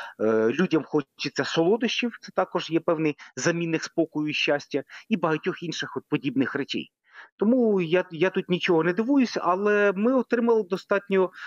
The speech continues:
е, серйозну тему для інших дискусій. Чому такі шоу показуються в єдиному марафоні за кошти платників податків?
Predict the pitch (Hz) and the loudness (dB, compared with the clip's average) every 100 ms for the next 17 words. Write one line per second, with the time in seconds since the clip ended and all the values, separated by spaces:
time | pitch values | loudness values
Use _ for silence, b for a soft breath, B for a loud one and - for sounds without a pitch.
0 | B B 127 131 135 135 139 135 190 175 | B B 2 4 4 2 2 0 0 2
1 | 190 165 175 - 190 180 175 - 185 226 | 0 0 -4 0 0 0 -2 0 0 2
2 | 226 156 120 120 - 101 - 87 - _ | 0 -2 -2 -6 -6 -12 -12 -16 -18 _
3 | b b b - 180 175 180 180 175 - | b b b 0 2 2 2 -2 -2 0
4 | 190 175 160 170 - 156 165 165 170 135 | 4 4 2 -4 -2 0 0 0 -2 -4
5 | 151 151 165 156 156 156 165 - 240 214 | -4 0 0 2 2 0 -2 -4 -4 -4
6 | 139 113 - 123 - 127 127 - 135 147 | -4 -6 -6 -8 -8 -8 -8 -6 -6 -6
7 | - 156 190 185 - | -2 0 0 -2 -8